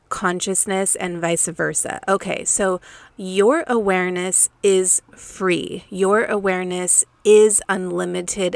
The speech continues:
and infinite. Why? Because in your true essence, you are a divine spark.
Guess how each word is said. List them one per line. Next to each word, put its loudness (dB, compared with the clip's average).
and -8
infinite. -6
Why? 4
Because 0
in -2
your 0
true 0
essence, 0
you -4
are 0
a -4
divine -6
spark. 0